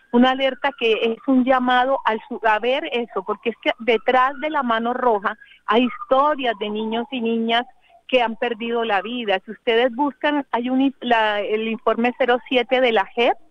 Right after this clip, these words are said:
hace seguimiento a niños y niñas desaparecidos al ser reclutados y que sus familias no saben hoy qué pasó con ellos. También hace, ha-, también es un llamado a ser visible al tema, porque si no hacemos este llamado tan fuerte,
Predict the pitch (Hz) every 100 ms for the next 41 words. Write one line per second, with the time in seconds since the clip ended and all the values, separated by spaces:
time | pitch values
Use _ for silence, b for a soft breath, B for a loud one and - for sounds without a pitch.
0 | - B B 226 247 269 285 233 220 226
1 | 226 - 240 247 269 285 302 294 262 247
2 | 247 262 214 214 254 240 233 208 202 190
3 | - 285 330 220 196 208 - 214 214 240
4 | 262 233 220 202 185 220 262 _ B B
5 | - 233 247 240 - 214 208 220 226 247
6 | 240 220 240 226 233 226 220 233 - 220
7 | - 208 220 240 277 185 180 - B B
8 | _ 285 285 285 311 302 320 381 - -
9 | 247 - - 262 269 285 294 339 311 311
10 | 294 277 285 294 - 226 262 262 277 254
11 | 277 254 254 247 - 269 208 185 - b
12 | b 247 247 240 - 240 254 277 - 311
13 | 302 294 294 - 311 277 254 233 233 233
14 | - 294 294 285 - 254 214 214 - 226